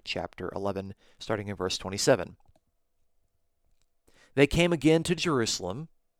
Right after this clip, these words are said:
and as he was walking in the temple, the chief priests and the scribes and the elders came to him and began saying to him, "By what authority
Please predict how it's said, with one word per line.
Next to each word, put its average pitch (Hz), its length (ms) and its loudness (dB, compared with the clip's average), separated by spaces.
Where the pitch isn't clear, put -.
and 143 120 0
as 202 220 4
he 208 40 0
was 185 200 4
walking 139 400 6
in 135 100 0
the 139 80 -2
temple, 113 480 0
the - 60 -14
chief - 300 0
priests 135 400 2
and 117 100 -4
the 113 40 -2
scribes 110 520 4
and 117 80 -4
the 117 100 0
elders 101 340 0
came 175 260 -2
to 113 100 -2
him 104 280 -6
and 123 140 0
began 135 320 4
saying 131 300 0
to 117 80 -2
him, 117 360 -2
"By 147 400 4
what 139 360 4
authority 127 720 4